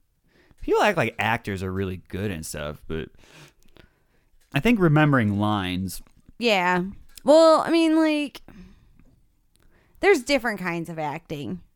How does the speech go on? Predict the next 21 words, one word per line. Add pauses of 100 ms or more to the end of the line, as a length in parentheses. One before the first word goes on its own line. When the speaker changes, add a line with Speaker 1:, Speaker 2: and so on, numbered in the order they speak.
Speaker 2:
you
know? (440)
Speaker 1:
I
guess
so. (480)
That's
true. (180)
Speaker 2:
Like,
no
matter
what,
you're
putting
on (100)
a
character.
You're
not
playing
yourself. (1500)
Speaker 1:
Yeah.